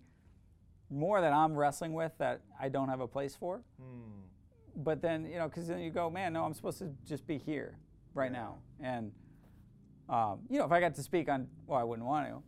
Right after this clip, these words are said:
Speaker 1: like, I don't have fifty-two talks, but, you know, if I had that opportunity, every week,
Speaker 2: You have
Speaker 1: and
Speaker 2: an outlet.
Speaker 1: I had to come up
Speaker 2: Yeah.
Speaker 1: with content all the time, like,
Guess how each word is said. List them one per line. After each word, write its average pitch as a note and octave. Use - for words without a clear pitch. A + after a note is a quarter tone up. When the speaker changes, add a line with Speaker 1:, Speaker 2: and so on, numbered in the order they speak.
Speaker 1:
like, B2
I C#3
don't D3
have A2
fifty-two A#2
talks, C#3+
but, -
you F#3+
know, E3+
if D3+
I F#3+
had F#3
that D#3
opportunity, C#3+
every D3+
week, E3
Speaker 2:
You G#3
have E3+
Speaker 1:
and C#3
Speaker 2:
an -
outlet. G2+
Speaker 1:
I C3+
had E3+
to A3
come G3+
up G3+
Speaker 2:
Yeah. A#2+
Speaker 1:
with -
content G3+
all F#3+
the G3
time, G#3+
like, F#3+